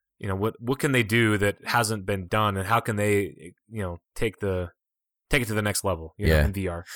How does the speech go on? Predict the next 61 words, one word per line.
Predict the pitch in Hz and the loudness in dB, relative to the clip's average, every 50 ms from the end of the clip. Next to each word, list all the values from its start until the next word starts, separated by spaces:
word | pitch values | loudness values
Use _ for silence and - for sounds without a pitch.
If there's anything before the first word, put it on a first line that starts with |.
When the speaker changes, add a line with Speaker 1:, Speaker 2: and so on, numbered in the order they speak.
| - - | -6 0
Speaker 2:
Well, | - 120 123 | 2 2 2
speaking | - - 165 165 196 190 | 4 4 2 2 4 2
of | 165 - | 2 4
platform, | - 165 147 139 - - 131 120 117 120 | 4 4 4 4 4 2 2 4 4 4
the | 117 | 4
platform | - 135 131 123 - 135 127 120 | 4 4 2 4 2 2 4 4
that | 120 | 4
you're | 104 113 | 4 4
gonna | 110 110 107 | 4 4 4
be | 107 104 | 4 4
running | 104 107 104 104 | 4 4 4 4
this | 101 95 - | 4 4 4
on | 110 101 98 | 4 6 4
had | 92 80 | 6 6
better | 95 92 98 | 4 4 4
be | 82 92 | 4 2
pretty | - - 107 98 92 | 2 2 2 2 4
beefy. | 98 95 90 - - 107 95 95 | 4 4 4 4 4 4 4 4
The, | 87 92 95 95 92 92 73 - | 4 4 4 4 4 2 2 2
uh, | 60 78 80 80 | 2 4 4 4
requirements | 69 71 - - 104 107 107 104 104 104 98 - | 4 2 2 2 4 4 6 6 4 4 2 2
seem | - 107 95 | 2 2 0
to | 87 | 0
be | 98 98 | 2 4
rather | 92 95 92 90 85 | 4 6 6 4 4
high. | - - 95 95 95 95 95 | 4 4 4 6 6 6 6
The | 92 85 80 | 4 4 2
re-, | 78 76 - | 0 -2 -2
processor | - - 101 101 101 110 98 - 92 | 0 2 2 4 4 4 2 2 0
required | 87 87 - - 95 95 90 80 | 0 0 2 4 4 4 4 4
is | 76 | 0
a | 71 | -2
Core | - - - 101 92 - - | -2 0 2 2 4 4 4
i | 92 92 | 4 4
five | 87 - - 95 92 92 92 87 | 2 2 4 4 6 6 6 6
or | 87 80 | 4 4
Ryzen | 73 78 82 85 90 85 85 90 78 | 4 4 6 6 6 4 2 0 0
five | - 87 87 87 87 - | 2 2 4 4 4 2
sixteen | - - - - - 101 90 | 0 -2 -4 -4 -2 0 0
hundred, | 82 92 98 95 95 95 98 95 92 92 - - | 2 2 2 2 4 4 4 4 2 0 0 0
twelve | - - 90 90 85 - | 0 2 2 2 2 2
gigabytes | 87 85 85 76 85 80 - - | 0 0 2 2 2 2 0 0
of | - 85 | 0 2
ram, | 87 90 90 87 87 85 85 85 - - | 4 4 4 4 4 4 4 2 2 2
and, | - 78 76 76 76 76 | 2 4 4 4 4 4
uh, | 78 73 | 2 2
G | 73 85 87 82 | 2 2 0 0
T | - - 80 | 2 2 2
X | 73 - - | 2 2 0
ten | - 87 82 78 | 0 0 0 0
sixty | 76 - 80 - - - 71 73 | 0 0 -2 -2 -2 -2 0 2
or | 69 | 2
an | 69 | 2
R | 67 73 73 | 4 2 2
X | 71 - - | 2 0 0
five | - - 71 71 69 | 0 2 2 4 4
eighty | 76 73 78 | 4 4 2
with | 71 69 - | 2 0 0
six | - - - - - | -2 -2 -4 -6 -6
gigs | - 69 - - | -6 -6 -4 -2
of | 64 65 | -2 -2